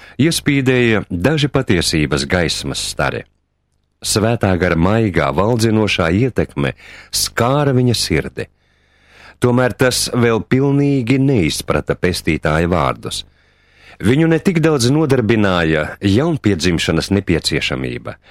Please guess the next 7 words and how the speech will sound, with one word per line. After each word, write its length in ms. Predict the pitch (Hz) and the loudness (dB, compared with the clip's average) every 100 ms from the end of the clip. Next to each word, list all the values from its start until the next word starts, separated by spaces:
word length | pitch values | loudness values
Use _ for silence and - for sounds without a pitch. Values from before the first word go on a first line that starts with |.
| - - | -20 -6
kā 220 | 113 107 | -2 0
tās 380 | - 120 143 - | 0 0 0 0
norises 540 | 156 151 139 147 131 139 | 0 0 -2 -2 -2 0
veids. 520 | 139 120 - - - _ _ _ _ _ - | 0 0 -2 -8 -10 _ _ _ _ _ -2
Izbrīnījies 600 | 101 87 107 107 110 107 | 0 2 2 2 2 0
viņš 180 | 120 - 131 | -2 0 0
jautāja 500 | 127 - 65 120 | 0 -2 -2 -4